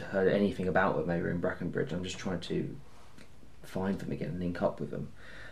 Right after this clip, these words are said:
Um, and the only person that I've heard recently that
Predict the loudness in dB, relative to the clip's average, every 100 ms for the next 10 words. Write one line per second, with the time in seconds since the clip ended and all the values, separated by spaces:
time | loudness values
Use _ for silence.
0 | -6 6 8 10 8 6 2 -10 -14 -14
1 | -14 -14 -12 -2 4 6 12 12 12 8
2 | 6 6 2 0 -2 -2 -2 -4 -8 -4
3 | 4 4 4 2 4 4 4 2 4